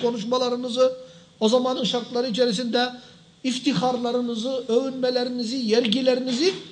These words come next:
hep bu harfleri, bu kelimeleri, bu lafızları kullanarak yapıyorsunuz. Buyurun, sizin bildiğinizden farklı bir malzeme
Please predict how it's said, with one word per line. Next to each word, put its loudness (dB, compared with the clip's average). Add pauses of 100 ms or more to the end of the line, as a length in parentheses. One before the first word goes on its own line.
(300)
hep 6 (520)
bu 4
harfleri, 2
bu -2
kelimeleri, -4
bu -6 (540)
lafızları -6
kullanarak -4
yapıyorsunuz. -16 (580)
Buyurun, 4 (2500)
sizin 0
bildiğinizden 0
farklı -4
bir -8
malzeme -2